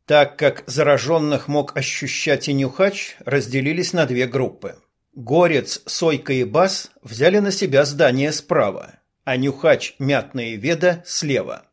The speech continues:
После этого уже все вместе с двух сторон дочистят и штаб в центре части. Неожиданностей не было. Рутина, как сказал бы Бас или Мятный.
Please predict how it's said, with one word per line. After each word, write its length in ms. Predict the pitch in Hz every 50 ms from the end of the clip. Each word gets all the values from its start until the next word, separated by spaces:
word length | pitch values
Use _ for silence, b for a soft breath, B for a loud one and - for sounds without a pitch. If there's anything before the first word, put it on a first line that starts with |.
| _ _ _ _ _
После 340 | - 202 240 240 - 202 185
этого 480 | 165 - 143 156 175 175 - 185 175 180
уже 300 | 175 165 135 131 151 147
все 260 | 151 - - 202 190
вместе 640 | 117 120 135 139 151 143 - - - 175 160 151
с 120 | 139 131 127
двух 240 | 135 170 220 220 -
сторон 460 | - - 151 127 127 165 196 202 147
дочистят 640 | 156 131 - - 196 185 - - - 170 165 - -
и 80 | 127
штаб 400 | 117 - - - 165 160 165 -
в 60 | -
центре 400 | - - 147 127 117 113 127 139
части. 560 | 127 - 143 123 101 - - - - - - - _ _ _ _ _ _ _ _ _ _ _ _ _
Неожиданностей 920 | - 113 143 175 202 185 233 247 220 240 220 220 220 196 208 - - 202 190
не 180 | 180 147 120
было. 380 | 107 98 95 90 85 58 58 - _ _ _ _ _ _ -
Рутина, 560 | - 123 151 165 165 - 254 254 170 120 101
как 200 | - 131 113 -
сказал 420 | - - 160 143 131 156 135 123
бы 160 | 107 113 113
Бас 320 | 113 135 143 143 - - 147
или 120 | 131 139
Мятный. 580 | 139 143 135 113 - - - 82 - - _